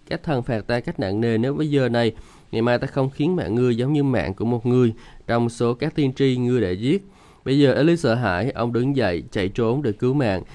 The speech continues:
Ông đến Beersheba thuộc nước Juda. Ông để đầy tớ của ông lại đó, còn ông thì thêm, ờ, đi thêm bốn mươi ngày,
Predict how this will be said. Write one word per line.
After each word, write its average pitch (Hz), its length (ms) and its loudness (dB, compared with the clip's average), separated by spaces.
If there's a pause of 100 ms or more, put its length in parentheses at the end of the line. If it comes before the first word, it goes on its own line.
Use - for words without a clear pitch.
(140)
Ông 117 160 -2
đến 123 180 2
Beersheba 135 640 2
thuộc 127 200 -4
nước 107 100 -2
Juda. 117 420 2 (1120)
Ông 151 120 4
để 127 120 6
đầy 147 140 4
tớ 120 220 2
của 143 80 -2
ông 127 240 0
lại 110 160 -2
đó, 101 320 0
còn 127 220 -4
ông 110 220 -2
thì 107 180 -4
thêm, 110 360 -2
ờ, 107 160 -2
đi 113 220 -4
thêm 120 280 -6
bốn 123 320 0
mươi 139 200 0
ngày, 110 360 -2